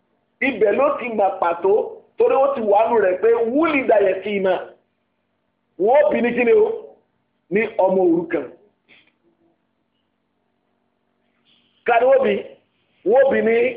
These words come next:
ọmọ òrukàn. So, ìyẹn jókòó yẹ pé torí ẹ̀, lidhalika qala li,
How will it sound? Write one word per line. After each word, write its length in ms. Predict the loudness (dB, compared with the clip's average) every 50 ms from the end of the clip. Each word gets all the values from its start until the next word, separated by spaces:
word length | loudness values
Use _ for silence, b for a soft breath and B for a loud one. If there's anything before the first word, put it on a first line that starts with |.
| -10 -18 -10 _
ọmọ 220 | 0 0 0 0 0 0
òrukàn. 340 | 2 0 0 -2 -4 -6 -6 -8 -16 _ _ _ _ -2
So, 80 | 0 0 2
ìyẹn 320 | 2 2 2 0 0 0
jókòó 280 | -2 -4 -2 0 0 2 2
yẹ 100 | 2 0 0 0
pé 100 | 0 2 2 0 -2 -6 -12 -18 -20 _ _ _ _ _ _ 0
torí 280 | 2 2 4 2 2 2
ẹ̀, 200 | 2 2 0 0
lidhalika 720 | 0 0 2 2 2 4 4 2 2 0 0 -2 -2 -2 -2 -4 -8 -14 _ _ _ _ _ 0
qala 380 | 2 4 4 4 4 4 2
li, 140 | 2 2